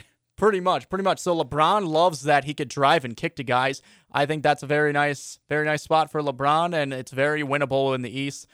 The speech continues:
Speaker 2: with the seventy-sixers.
Speaker 1: I'll let you continue to give your thoughts, but I will mention this about Philadelphia. The one thing that makes me think it's just not the right fit is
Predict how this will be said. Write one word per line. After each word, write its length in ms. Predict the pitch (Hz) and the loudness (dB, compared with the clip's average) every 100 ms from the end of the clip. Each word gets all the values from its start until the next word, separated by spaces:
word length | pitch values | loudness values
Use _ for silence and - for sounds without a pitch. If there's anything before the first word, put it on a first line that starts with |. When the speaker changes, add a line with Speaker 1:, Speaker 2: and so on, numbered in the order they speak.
| _ _ | _ _
Speaker 2:
with 140 | 135 127 | -6 -6
the 80 | |
seventy-sixers. 880 | - 143 135 120 143 - 107 104 - _ _ 127 | -2 -4 -4 -8 -8 -8 -16 -16 -20 _ _ 0
Speaker 1:
I'll 100 | 147 | 2
let 160 | - | 2
you 240 | 127 127 131 | 0 0 0
continue 380 | 120 - 123 | -2 -2 -4
to 20 | 113 | -2
give 160 | 110 | -2
your 80 | 107 | -2
thoughts, 300 | - 104 104 | -2 -2 -2
but 100 | 117 | 0
I 60 | 113 | 2
will 160 | 117 | 2
mention 260 | 117 110 107 | 0 -4 -6
this 220 | 110 - | -6 -6
about 280 | 107 107 - | -2 -2 -2
Philadelphia. 640 | 113 107 104 101 - 104 98 _ _ _ _ _ _ - | -6 -4 -4 -6 -4 -6 -6 _ _ _ _ _ _ -10
The 100 | 113 | -4
one 220 | 127 160 | 0 -2
thing 240 | - 170 | -2 -2
that 180 | 147 123 | 0 0
makes 220 | 127 131 | -2 -4
me 80 | 127 | -6
think 160 | 127 117 | -6 -6
it's 240 | - - | -8 -12
just 200 | - 113 | -16 -8
not 180 | 117 127 | -4 -4
the 80 | 135 | 0
right 180 | 139 131 | -2 0
fit 220 | 143 143 | -4 -4
is 520 | 131 113 107 - - | -4 -6 -8 -12 -18